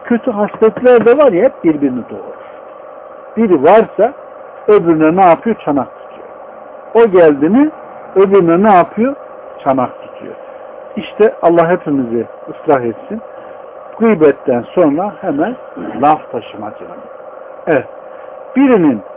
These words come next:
bir başkası hakkında söylemiş olduğu kötü ve olumsuz sözleri aralarını bozma ve onları birbirinden koparmak, uzaklaştırmak maksadıyla hemen karşıdakine ne yapma? İletme.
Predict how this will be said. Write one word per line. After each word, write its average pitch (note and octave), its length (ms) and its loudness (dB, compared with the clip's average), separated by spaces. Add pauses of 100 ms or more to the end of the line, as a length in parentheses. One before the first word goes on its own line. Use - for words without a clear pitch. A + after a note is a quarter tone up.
(1120)
bir A3+ 200 2
başkası G3+ 500 0
hakkında C3+ 480 0
söylemiş E3 640 0
olduğu A#2 440 -2
kötü G#3 340 -2
ve E3+ 80 4
olumsuz F3+ 520 0 (120)
sözleri C3 580 0 (540)
aralarını G#3+ 680 4
bozma B2 400 2 (640)
ve F#3+ 60 2
onları E3 560 2
birbirinden C#3+ 560 -2 (120)
koparmak, F3 720 0 (460)
uzaklaştırmak F3+ 1000 2
maksadıyla B2+ 800 -6
hemen C#3+ 320 -4 (120)
karşıdakine B2 800 -4
ne F3+ 80 2
yapma? F3+ 420 -2 (540)
İletme. A2+ 480 -12